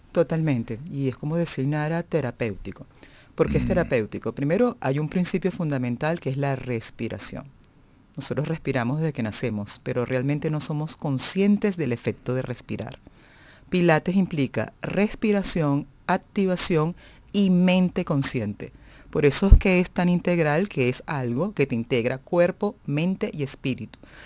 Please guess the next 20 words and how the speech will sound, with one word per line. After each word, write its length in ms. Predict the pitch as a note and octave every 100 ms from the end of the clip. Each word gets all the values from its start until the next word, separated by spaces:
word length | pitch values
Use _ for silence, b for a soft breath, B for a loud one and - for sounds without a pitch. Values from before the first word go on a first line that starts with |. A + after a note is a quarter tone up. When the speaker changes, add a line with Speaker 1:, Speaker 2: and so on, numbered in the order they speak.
| B B B
Speaker 1:
Tú 100 | F3+
haces 320 | E3+ A3 -
una 300 | - F#3 F#3
sesión 440 | F3+ F#3+ - E3 D#3
de 100 | E3
Pilates 640 | F#3 F3 A#2+ - C#3 - -
y 140 | D3
si 140 | C3+ C3+
la 220 | A#2 A#2
haces 220 | A#2 E3+
de 60 | F3+
manera 280 | C#3 A#2 B2
consciente, 600 | D3+ C3+ D3+ C3+ A#2 A2
con 180 | D#3+ D#3+
la 80 |
respiración, 800 | C3+ A#2 - B2 G#2 - C3+ A#2+
con 200 | - B2+
toda 240 | - C3 C#3
la 80 |
activación 720 | C#3+ - B2+ A2+ - C#3+ B2